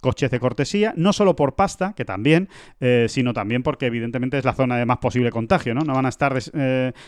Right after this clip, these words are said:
desinfectando un coche cada vez que se sube un jugador o, o se sube el, el siguiente. Eh, y después los player lunch. Podemos ver torneos sin player lunch, es decir, sin carpas o, o zonas o,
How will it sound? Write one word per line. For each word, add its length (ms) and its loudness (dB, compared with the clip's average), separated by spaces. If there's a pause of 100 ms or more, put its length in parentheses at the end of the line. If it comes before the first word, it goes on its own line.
desinfectando 640 0
un 80 2
coche 260 0
cada 180 -2
vez 100 -4
que 100 -6
se 80 -4
sube 140 -4
un 80 -2
jugador 400 0 (240)
o, 400 2
o 80 -2
se 100 -2
sube 400 2
el, 80 -6
el 140 -4
siguiente. 500 -2 (320)
Eh, 220 0
y 80 4
después 340 4
los 180 -2
player 320 2
lunch. 340 -6
Podemos 280 0
ver 140 0
torneos 340 0
sin 160 -2
player 240 0
lunch, 220 -2
es 60 0
decir, 180 -2
sin 180 -8
carpas 480 -2
o, 300 -2
o 100 -8
zonas 400 0
o, 300 -4